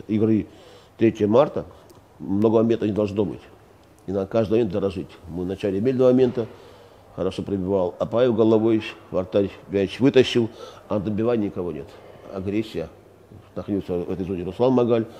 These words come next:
Надо бежать, добивать. Нет, стоим, смотрим. Это проблема. Второй момент, реализация в том момента, который была хорошая, шанс забить у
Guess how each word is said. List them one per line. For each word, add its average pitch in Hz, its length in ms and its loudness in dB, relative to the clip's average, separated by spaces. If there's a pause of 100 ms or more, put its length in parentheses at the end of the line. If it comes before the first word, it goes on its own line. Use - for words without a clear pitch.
(240)
Надо 98 160 -4
бежать, 107 400 4
добивать. 104 560 0
Нет, 127 160 -2
стоим, 104 280 -4
смотрим. 80 500 -10
Это 113 180 -10
проблема. 90 500 -8 (600)
Второй 135 220 6
момент, 139 240 2
реализация 98 760 2
в - 60 -10
том 95 120 -2
момента, 110 240 0
который 80 260 -8
была 87 220 -6
хорошая, 85 480 -10
шанс 98 320 -4
забить 92 280 -4 (640)
у 76 200 -8